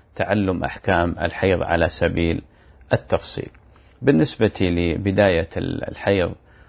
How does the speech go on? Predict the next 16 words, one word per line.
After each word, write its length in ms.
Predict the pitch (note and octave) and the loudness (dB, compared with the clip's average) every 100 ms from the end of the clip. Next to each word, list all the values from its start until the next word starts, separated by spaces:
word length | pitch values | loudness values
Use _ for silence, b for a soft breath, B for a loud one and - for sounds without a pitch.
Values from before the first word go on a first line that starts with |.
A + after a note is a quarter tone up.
| b - | b -2
ونهاية 880 | F#2+ F2+ D2+ A#1+ F2+ F2+ F#2+ - - | 4 4 4 0 -2 0 0 -2 -4
الحيض، 360 | - - G#2+ A2 | -8 0 0 0
في 160 | - | -2
الواقع 420 | G2+ A2+ A#2+ - F2+ | 0 2 2 -2 -4
بأن 560 | F#2+ E2 F#2+ F2+ G2 - b b _ | -2 0 0 -2 -2 -8 b b _
أهل 280 | A2+ F#2+ F#2+ | -2 2 2
العلم 560 | F2 - F2+ F#2 G#2 F2 | 2 2 0 2 2 0
يقولون، 540 | E2 E2+ F2 G2+ A2 - | -2 -2 0 0 0 -4
أهل 220 | F#2 F#2+ | -2 0
العلم 300 | F2+ G#2 E2+ | 2 2 2
يقولون: 540 | E2 - F#2 F#2+ F#2+ | 0 -2 -2 0 2
"لا 180 | F2+ G#2+ | 4 2
حيض 320 | - G#2 F#2+ | 2 -2 0
قبل 500 | F#2 - F#2+ G2 G#2 A#2 b b b b b _ | -4 -2 -2 2 0 -2 b b b b b _
تسع 280 | A#2+ - F2 | -4 -2 -6
سنين"، 360 | - D#2+ D2 | -4 -4 -4